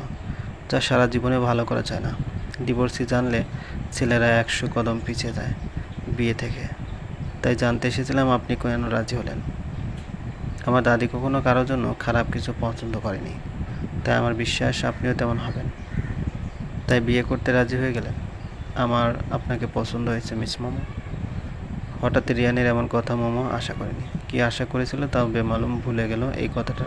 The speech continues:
পর। কি বলবে কিছু বুঝতে পার-, না পেরে বোকার মতো তাকিয়ে রইল ওর দিকে।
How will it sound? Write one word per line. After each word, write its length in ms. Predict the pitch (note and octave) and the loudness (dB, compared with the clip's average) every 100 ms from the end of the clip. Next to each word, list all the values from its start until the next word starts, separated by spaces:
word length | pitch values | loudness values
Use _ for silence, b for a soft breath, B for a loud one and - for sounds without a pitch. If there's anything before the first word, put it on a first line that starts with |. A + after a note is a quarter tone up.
| A#2+ | -4
পর। 80 | - - - B B B B - | -6 -6 -6 B B B B -6
কি 120 | - | -2
বলবে 340 | B2 C3 B2 D3 | 4 4 4 2
কিছু 240 | C3 - | 0 -2
বুঝতে 340 | A#2 A#2 - A2+ | 0 0 0 0
পার-, 240 | A#2 A#2 | 2 4
না 240 | A#2 A#2 A#2 | 4 4 2
পেরে 220 | C3 A2+ A#2 - - B2 | 2 0 0 -6 -4 -2
বোকার 240 | A2+ A#2+ A2+ | 0 0 2
মতো 260 | A2+ A#2+ | 0 0
তাকিয়ে 360 | - A#2 B2 A2+ | 2 2 2 -2
রইল 180 | A#2 B2+ | 0 2
ওর 200 | B2 A2+ | 2 2
দিকে। 160 | - | -2